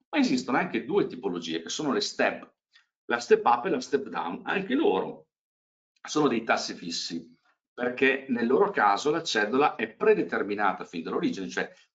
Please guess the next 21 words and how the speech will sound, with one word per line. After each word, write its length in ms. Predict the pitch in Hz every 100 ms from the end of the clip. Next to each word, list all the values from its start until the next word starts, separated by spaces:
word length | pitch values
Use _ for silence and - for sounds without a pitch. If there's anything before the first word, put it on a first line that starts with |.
| _
io 260 | 180 - -
prima 260 | 143 139
di 80 | 113
comprare, 640 | - 110 120 104 95 135
quando 220 | - 117 110
il 80 |
certif-, 420 | 87 - - 87 _
quando 240 | 110 110
il, 160 | 107 101
ehm, 460 | 101 95 95 92
l'obbligazione 600 | 98 98 - 101 - 139
viene 360 | 104 101 110 104
emessa 460 | 107 98 104 101 -
sul 180 | -
mercato 400 | 196 190 - 127
e 60 | 98
viene 320 | 95 95 - _ _
prodotto 500 | - 104 - 165 -
il 80 | 87
prospetto 440 | - - 101 -
informativo, 760 | 87 - 90 95 - 76 127